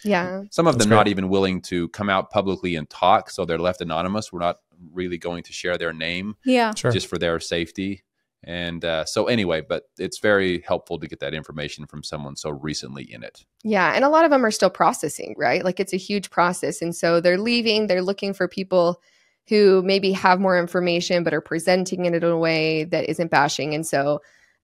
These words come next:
Speaker 1: um, when they have a chance to be able to kind of get things off their chest in an anonymous way, and a lot of them tend to call us and say, "I want you guys to know what's going on. I want the world to know what's going on. And then when I'm ready with my story, then I'll come to you."
Speaker 3: Mm-hmm.
Speaker 4: Mm-hmm.
Speaker 1: So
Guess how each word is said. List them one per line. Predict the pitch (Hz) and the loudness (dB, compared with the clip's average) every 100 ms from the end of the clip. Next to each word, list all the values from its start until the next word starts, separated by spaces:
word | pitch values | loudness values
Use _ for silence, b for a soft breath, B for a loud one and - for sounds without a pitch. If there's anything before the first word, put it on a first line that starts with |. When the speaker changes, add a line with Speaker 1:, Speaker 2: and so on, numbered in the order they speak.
| - | -2
Speaker 1:
um, | 165 160 151 _ | 0 0 -4 _
when | 185 190 | 0 4
they | 190 | 4
have | 190 180 | 4 2
a | |
chance | 160 - 165 151 | 2 0 0 -2
to | - | -8
be | 185 175 | -2 0
able | 165 165 | 2 0
to | 165 - 160 160 - - _ | -4 -6 -4 -2 -4 -8 _
kind | - 190 | 0 2
of | |
get | 185 - | 4 2
things | 190 185 | 0 2
off | 165 | 2
their | 160 | 0
chest | 160 - 170 - | 0 2 0 0
in | 190 | -2
an | 170 | 0
anonymous | 160 156 170 190 233 - | 0 0 0 0 -2 2
way, | 208 214 | 4 4
and | 214 | 2
a | 165 | 4
lot | 180 208 | 6 8
of | 202 | 6
them | 175 160 165 b b b _ | 4 2 -2 b b b _
tend | - 180 170 | -4 -2 -2
to | - 175 175 170 | 0 2 2 0
call | - 185 | 4 6
us | 170 170 | 6 2
and | 165 | -4
say, | 165 156 156 151 B B B | 0 0 2 -2 B B B
"I | 185 | 6
want | 196 208 | 6 4
you | 220 | 2
guys | 196 190 | 2 4
to | |
know | 202 | 4
what's | 202 190 | 4 2
going | 190 180 | 2 4
on. | 185 170 160 | 4 4 4
I | |
want | 160 185 190 | 4 2 2
the | |
world | 180 202 | 4 4
to | 190 | 4
know | |
what's | 170 - | 0 0
going | 170 170 | 0 2
on. | 165 160 156 165 | 2 2 0 -2
And | 170 170 | -2 0
then | 165 | 2
when | 165 170 | 2 2
I'm | 175 175 | 0 4
ready | 180 180 175 | 6 6 6
with | 165 160 | 2 2
my | 151 | -2
story, | 151 - 151 139 147 131 | 0 0 2 2 0 -2
then | 170 175 | -2 0
I'll | 156 | 0
come | 151 - - | -2 -6 -6
to | - | -6
you." | - | -2
Speaker 3:
Mm-hmm. | 117 113 110 | 0 0 0
Speaker 4:
Mm-hmm. | 233 233 226 220 | -2 -2 -2 -4
Speaker 1:
So | 226 - 104 | -4 -4 -4